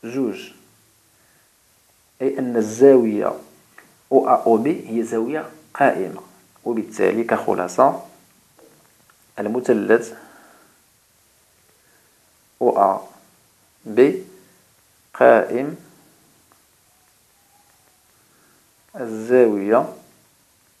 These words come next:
في أو ومتساوي الساقين.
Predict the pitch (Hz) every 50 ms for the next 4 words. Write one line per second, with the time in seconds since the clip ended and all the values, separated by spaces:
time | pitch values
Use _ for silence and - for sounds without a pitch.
0 | _ _ _ _ _ _ _ _ _ _ _ _ _ _ _ _ _ _ _ _
1 | _ _ _ _ _ _ _ - _ _ _ _ _ _ _ _ _ _ - -
2 | - 131 123 - - - 135 - - - - - - _ _ _ _ _ _ _
3 | _ _ _ _ _ _ _ _ - 139 117 120 123 120 113 113 - 113 113 -
4 | - 127 123 120 117 113 110 110 117 127 151 170 185 - - _ _ _ _ _
5 | _ _ _ _ _ _ _ _ _ _ _ _ _ _ _ _ _ _ _ _
6 | _ _ _ _ _ _ _ _ _ _ _ _ _ _ _ _ - - - -
7 | - 127 113 107 - - 92 87 87 - - -